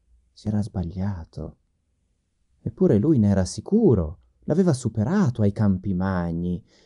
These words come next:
Scipione aveva perfezionato le tecniche di Annibale,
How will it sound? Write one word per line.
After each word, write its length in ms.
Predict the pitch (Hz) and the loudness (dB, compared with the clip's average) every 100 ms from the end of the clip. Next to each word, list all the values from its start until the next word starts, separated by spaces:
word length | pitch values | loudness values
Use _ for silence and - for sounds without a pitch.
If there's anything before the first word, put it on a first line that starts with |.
| _ _ | _ _
Scipione 400 | - - 208 143 | -8 2 4 4
aveva 260 | 117 110 | 4 2
perfezionato 1040 | 110 104 - 117 - 117 151 214 131 - | 0 -4 -4 -8 -2 -2 2 4 4 2
le 120 | 104 104 | 0 0
tecniche 440 | 113 107 104 110 | 0 2 2 2
di 120 | 101 | 2
Annibale, 760 | 104 101 110 101 101 101 98 | 4 6 6 6 4 4 2